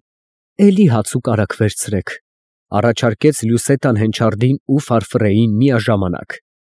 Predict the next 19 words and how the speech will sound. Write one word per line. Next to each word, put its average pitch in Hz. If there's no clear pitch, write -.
երկուսի 110
միջև 127
պահելով 95
ափսեն, -
որի 107
վրա 107
կարագ 107
քսած -
հացի 104
շերտեր 123
կային։ -
Հենչարդը 135
շերտիկի 131
մի 123
ծայրից 98
բռնեց, 87
Դոնալդը՝ 120
մյուս 120
ծայրից։ 85